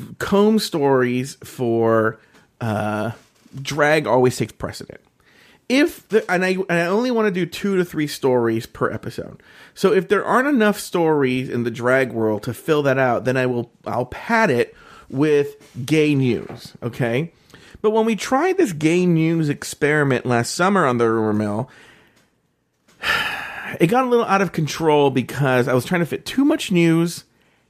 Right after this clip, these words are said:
and a lot of it was depressing. Like, gay person murdered here, gay person murdered, gay person attacked, gay person murdered.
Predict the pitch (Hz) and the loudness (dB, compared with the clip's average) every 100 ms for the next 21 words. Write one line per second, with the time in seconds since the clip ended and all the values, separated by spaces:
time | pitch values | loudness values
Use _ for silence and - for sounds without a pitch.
0 | _ _ - 214 247 220 147 139 139 139 | _ _ -8 -4 0 0 0 0 -2 -4
1 | _ _ _ - 151 156 202 208 156 135 | _ _ _ -2 -2 0 0 0 0 -2
2 | 113 120 - 120 98 82 78 120 _ _ | -2 -6 -2 -4 -4 -12 -16 -20 _ _
3 | - 113 104 - 127 151 180 180 208 226 | -8 -6 -8 -12 -4 0 0 0 -2 0
4 | 240 254 240 151 92 127 240 165 95 123 | 0 2 2 2 -2 -2 0 2 0 0
5 | 127 - 190 180 233 247 240 165 113 123 | -2 0 -2 0 0 2 2 2 0 0
6 | 160 170 196 185 220 208 240 165 - 156 | -2 0 -2 -2 -4 -2 0 0 0 -2
7 | 160 190 190 214 226 226 139 - | 0 -2 -2 0 2 2 0 -4